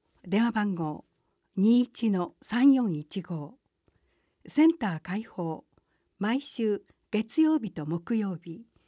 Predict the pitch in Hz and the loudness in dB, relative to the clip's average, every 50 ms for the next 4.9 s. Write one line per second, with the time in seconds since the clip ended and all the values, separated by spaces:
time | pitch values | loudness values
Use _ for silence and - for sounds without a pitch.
0 | _ _ _ _ - 220 285 311 277 285 269 262 - - 294 294 277 247 - 262 | _ _ _ _ 0 2 2 4 4 4 2 2 0 0 0 0 0 -2 -4 -2
1 | 254 254 240 254 247 - _ - 202 202 196 - 180 170 170 190 190 - - 254 | -2 -2 -2 -2 -4 -6 _ -6 -4 -4 -4 -4 -6 -6 -6 -6 -6 -4 -4 -2
2 | 240 226 190 165 165 - - - 147 - _ _ _ _ _ _ _ - 226 277 | -2 -2 -2 -4 -8 -10 -12 -16 -16 -16 _ _ _ _ _ _ _ 2 6 6
3 | 311 294 262 254 233 - - 285 240 254 - - 262 247 247 - 254 254 - _ | 6 6 4 2 0 0 -2 -2 0 -2 -4 -2 -2 -2 -2 -2 -4 -6 -6 _
4 | - 175 165 - - 156 151 160 160 156 165 202 220 185 - - - | -6 -6 -6 -6 -8 -10 -10 -8 -8 -6 -4 -4 -6 -6 -10 -14 -20